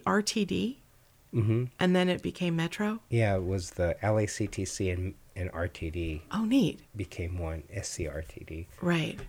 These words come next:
Speaker 2: became Metro.
Speaker 1: Mm-hmm.
Speaker 2: Yeah.
Speaker 1: 'Cause we've done a lot of programs with Metro, um, and my group, the Melrose Poetry Bureau,
Speaker 2: Mm,
Speaker 1: we've done
Speaker 2: mm-hmm.
Speaker 1: a lot of fun stuff
Speaker 2: Oh.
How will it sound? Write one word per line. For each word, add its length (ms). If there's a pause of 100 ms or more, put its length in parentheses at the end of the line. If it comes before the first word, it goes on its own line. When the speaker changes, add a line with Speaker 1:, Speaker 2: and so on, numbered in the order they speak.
(160)
Speaker 2:
became 440
Metro. 580 (100)
Speaker 1:
Mm-hmm. 380 (140)
Speaker 2:
Yeah. 140
Speaker 1:
'Cause 240
we've 220
done 160
a 100
lot 220
of 260
programs 560
with 180
Metro, 480 (720)
um, 500 (100)
and 280
my 200
group, 260
the 80
Melrose 460
Poetry 400
Bureau, 440
Speaker 2:
Mm, 300
Speaker 1:
we've 140
done 160
Speaker 2:
mm-hmm. 80
Speaker 1:
a 100
lot 100
of 100
fun 360
stuff 580
Speaker 2:
Oh. 340